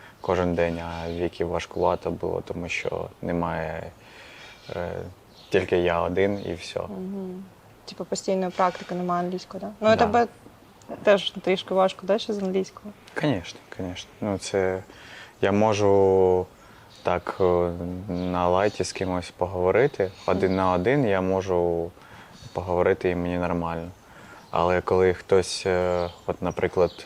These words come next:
Speaker 1: там, Ярмоленко чи Зінченко, вони розуміють українську мову, і мені з ними говорити на англійській,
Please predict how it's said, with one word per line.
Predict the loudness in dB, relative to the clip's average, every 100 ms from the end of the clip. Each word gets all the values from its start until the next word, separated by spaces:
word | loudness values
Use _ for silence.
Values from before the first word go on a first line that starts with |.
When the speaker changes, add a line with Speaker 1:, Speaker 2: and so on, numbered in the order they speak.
| -14
Speaker 1:
там, | -10 -8 -4
Ярмоленко | -2 0 0 0 0 -2
чи | 0 -2
Зінченко, | -2 -4 -6 -4 -2
вони | -2 -2 -2 -2 -2
розуміють | -4 -4 -4 -4 -4
українську | -2 -2 -2 -4 -4
мову, | 0 2 2 0 -6 -20 -20 -8
і | -2
мені | 2 2
з | 2
ними | 0 2 2
говорити | 2 2 2 0
на | -2
англійській, | -2 0 2 2 0 -2